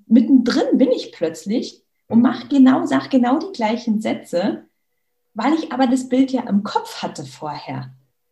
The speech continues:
Speaker 1: was ich nicht haben will, ne?
Speaker 2: Ja.
Speaker 1: Ich kann einfach nicht, nicht denken, sozusagen.
Speaker 2: Ja, für mich ist das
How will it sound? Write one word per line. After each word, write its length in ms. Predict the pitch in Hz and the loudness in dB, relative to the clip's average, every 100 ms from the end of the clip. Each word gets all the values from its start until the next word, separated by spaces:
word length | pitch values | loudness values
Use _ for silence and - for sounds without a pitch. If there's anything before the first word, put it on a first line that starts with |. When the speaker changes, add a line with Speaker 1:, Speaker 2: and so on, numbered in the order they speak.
| _ - | _ -8
Speaker 1:
was 200 | 214 220 | -6 -2
ich 200 | 202 - | -4 0
nicht 260 | 196 196 - | 0 0 -4
haben 320 | 170 170 143 | -10 -10 -10
will, 260 | 143 135 131 | -6 -8 -6
ne? 300 | 127 120 - _ _ | -4 -6 -8 _ _
Speaker 2:
Ja. 280 | 131 135 - _ _ _ _ _ _ _ _ | -10 -10 -12 _ _ _ _ _ _ _ _
Speaker 1:
Ich 120 | - 220 | -14 -12
kann 240 | - 320 466 | -4 -4 -4
einfach 480 | 233 254 254 262 - | 0 2 2 0 2
nicht, 480 | 226 240 302 - - _ _ _ | 6 6 6 0 -12 _ _ _
nicht 520 | 214 254 233 - - - | 2 4 4 -2 -8 -6
denken, 440 | 156 170 - 147 | -4 -4 -8 -10
sozusagen. 840 | 131 151 - - - - 185 180 - _ _ - | -10 -10 -12 -14 -10 -8 -6 -8 -16 _ _ -10
Speaker 2:
Ja, 60 | |
für 120 | 180 185 | -8 -8
mich 220 | 214 214 | -8 -8
ist 180 | 208 208 | -10 -8
das 240 | 202 - | -10 -12